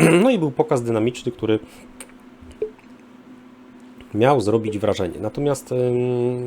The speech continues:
trzeba pamiętać o tym, że te odległości na tym pokazie dynamicznym nijak nie były zachowane w relacji do tego, jakby to wyglądało na prawdziwym polu walki. Ale o tym wam za sekundkę opowiem.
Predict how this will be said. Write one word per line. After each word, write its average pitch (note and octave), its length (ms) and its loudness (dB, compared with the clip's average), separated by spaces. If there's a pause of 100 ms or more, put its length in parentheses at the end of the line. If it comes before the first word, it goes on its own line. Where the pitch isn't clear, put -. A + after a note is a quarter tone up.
(120)
trzeba - 180 -4
pamiętać C3+ 360 -4
o C3+ 60 -6
tym, C3 160 -4
że A#2+ 100 -6
te B2 120 -6
odległości A#2+ 480 -2
na - 40 -6
tym A#2 140 -8
pokazie A#2 380 -6
dynamicznym C3 680 -4 (560)
nijak D3+ 460 2
nie C3 100 0
były B2 300 2
zachowane A#2 560 -2
w G#2+ 40 -6
relacji A2 420 -4
do A2 100 -2
tego, A2+ 280 -4
jakby A2+ 240 -2
to A2 120 -6
wyglądało G#2+ 540 -2
na G2+ 240 -4
prawdziwym G2 400 -8
polu F#2 200 -4
walki. E2 300 -6 (440)
Ale C#3 240 -2 (320)
o C#3 60 -4
tym C3 120 2
wam A2+ 120 2
za G#2 60 -8
sekundkę G2+ 380 -8
opowiem. F2+ 280 -8